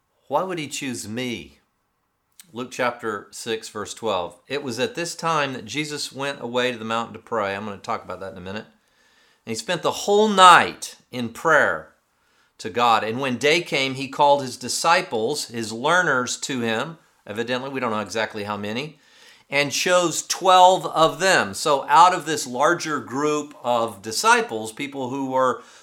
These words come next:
learning from him, sitting at his feet, uh,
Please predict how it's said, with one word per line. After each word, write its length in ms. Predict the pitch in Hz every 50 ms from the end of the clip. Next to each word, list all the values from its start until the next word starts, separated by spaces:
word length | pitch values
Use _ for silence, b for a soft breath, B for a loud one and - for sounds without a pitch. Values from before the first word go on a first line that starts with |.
| B
learning 580 | B 113 113 139 170 202 208 196 180 160 147 127
from 300 | - - 139 131 127 117
him, 300 | 113 123 120 117 113 113
sitting 400 | 107 - - 170 170 175 170 160
at 140 | 156 151 147
his 180 | 147 135 -
feet, 400 | - - 160 156 143 131 120 -
uh, 360 | 117 113 113 110 110 107 104